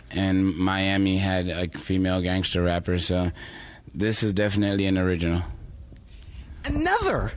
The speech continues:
Speaker 2: Houston thing I want to ask you <laughs> about right here, Bushwick Bill, the Odd Squad featuring Devin the Dude.
Speaker 1: No, the Odd Squad is not featuring Devin the Dude. The Odd Squad,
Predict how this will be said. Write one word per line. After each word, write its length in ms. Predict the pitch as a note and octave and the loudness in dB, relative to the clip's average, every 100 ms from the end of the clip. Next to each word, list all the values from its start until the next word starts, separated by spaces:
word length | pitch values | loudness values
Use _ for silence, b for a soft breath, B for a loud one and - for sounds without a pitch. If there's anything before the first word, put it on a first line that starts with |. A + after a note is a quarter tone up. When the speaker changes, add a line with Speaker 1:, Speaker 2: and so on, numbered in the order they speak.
| - - | -10 -2
Speaker 2:
Houston 680 | - C4+ - - D#3 G2 F#2+ - - | 2 4 2 0 0 0 -2 -6 -4
thing 320 | - E3+ C#3 | 0 2 4
I 80 | D#3 | 2
want 160 | D#3+ | 2
to 80 | D3+ | 2
ask 320 | D#3+ E3 - | 2 0 0
you 80 | E3 | 4
<laughs> 0 | |
about 300 | C#3+ D#3 D#3+ | 6 6 4
right 260 | D#3 E3 C3 | 4 4 4
here, 200 | E3+ C#3 | 2 4
Bushwick 440 | E3 - D#3+ - | 2 2 0 2
Bill, 260 | D#3+ D3 B B B | 2 2 B B B
the 340 | F3 D#3+ F#3 - G3+ | 0 2 0 0 2
Odd 480 | G#3 A3 A#3 A#3+ - | 4 2 2 -2 -4
Squad 680 | - - - G#3+ F#3 C#3 B2 | -4 -4 2 4 6 4 2
featuring 440 | C#3 E3+ - D#3+ C#3 | 0 0 2 2 4
Devin 320 | E3 F#3+ A3 | 4 4 4
the 80 | - | 4
Dude. 440 | F#3 D#3 B2+ - - | 4 4 0 -6 -2
Speaker 1:
No, 460 | A2 D3+ D#3 G#2 F2 | 0 4 4 4 4
the 120 | F#2+ | 4
Odd 240 | F#2+ C3+ D#3 | 4 2 2
Squad 300 | C#3 A#2 G#2+ | 2 4 4
is 140 | G2 | 4
not 240 | G2 F#2 | 4 2
featuring 540 | - G2 F#2+ F#2 F#2 F2+ | 0 2 2 2 4 4
Devin 320 | F#2 F#2 F#2 | 4 4 4
the 100 | F2+ | 4
Dude. 360 | E2+ G#2 G#2+ F#2 | 2 2 2 2
The 80 | |
Odd 260 | E2 G2 A2 | 2 0 0
Squad, 500 | - G#2 G2 G2 | 0 2 4 4